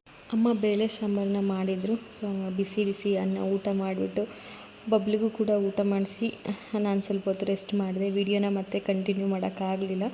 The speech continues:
ಊರಿಗೆ ಅಂತ ಬಂದುಬಿಟ್ರೆ ನಿಜವಾಗ್ಲೂ ವಿಡಿಯೋ ಮಾಡೋ ಮನಸ್ಸೇ ಇರೋದಿಲ್ಲ.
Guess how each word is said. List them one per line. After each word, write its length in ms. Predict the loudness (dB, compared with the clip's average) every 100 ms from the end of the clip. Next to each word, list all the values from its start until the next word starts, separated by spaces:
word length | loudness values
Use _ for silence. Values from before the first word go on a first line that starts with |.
| -8 -16 -6 2
ಊರಿಗೆ 540 | 6 6 6 6 8
ಅಂತ 200 | 6 4
ಬಂದುಬಿಟ್ರೆ 680 | 4 4 4 4 4 4 2
ನಿಜವಾಗ್ಲೂ 560 | 4 2 2 0 2 2
ವಿಡಿಯೋ 320 | 2 2 2
ಮಾಡೋ 240 | 4 4 2
ಮನಸ್ಸೇ 560 | 2 0 2 4 6
ಇರೋದಿಲ್ಲ. 360 | 4 2 0